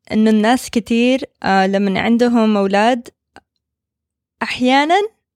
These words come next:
ممكن مو عمومًا، بس أحيانًا بي-، بيصرخوا عليهم أو بيهزئوهم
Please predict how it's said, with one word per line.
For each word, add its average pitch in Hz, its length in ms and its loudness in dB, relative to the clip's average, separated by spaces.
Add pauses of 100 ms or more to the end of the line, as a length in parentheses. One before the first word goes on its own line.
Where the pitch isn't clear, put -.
(160)
ممكن 339 460 -2
مو 330 220 2
عمومًا، 240 460 0 (120)
بس 226 180 -2 (260)
أحيانًا 277 600 -2 (260)
بي-، 208 400 -4
بيصرخوا 233 760 0
عليهم 214 520 0
أو 190 500 -2
بيهزئوهم 226 1080 -4